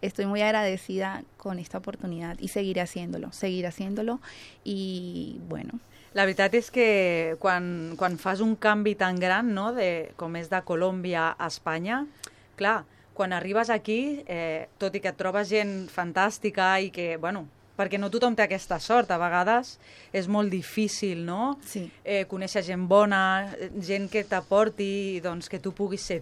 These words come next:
Speaker 2: tu, i, però sí que és veritat que n-, anem a parlar una mica, no, de, d'aquesta base, i és que fer aquest salt, o sigui, venir de Colòmbia a Espanya,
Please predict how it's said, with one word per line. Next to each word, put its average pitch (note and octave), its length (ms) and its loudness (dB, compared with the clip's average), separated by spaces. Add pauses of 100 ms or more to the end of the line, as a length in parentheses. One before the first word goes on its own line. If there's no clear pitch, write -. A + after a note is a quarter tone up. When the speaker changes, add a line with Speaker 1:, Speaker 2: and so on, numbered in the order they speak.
Speaker 2:
tu, A3 400 6
i, F#3 140 -2 (640)
però G3+ 340 6 (300)
sí - 180 -4
que B3 80 0
és B3 60 -2
veritat A#3 340 0
que A3 200 2
n-, G3+ 180 -6
anem G#3 180 0
a C4 100 4
parlar G#3+ 220 2
una G#3+ 140 -2
mica, G3 280 -2
no, F#3 140 -4
de, B3+ 240 0
d'aquesta F#3+ 480 -2
base, B3 240 0
i F#3 160 -4
és F3 140 -10
que F3 240 -4
fer - 320 -2
aquest C4 340 -4
salt, - 460 -6
o - 320 -20
sigui, G3+ 220 -2
venir F3+ 260 -2
de B3 100 -2
Colòmbia G#3 400 0
a F3 80 -6
Espanya, F#3+ 600 -2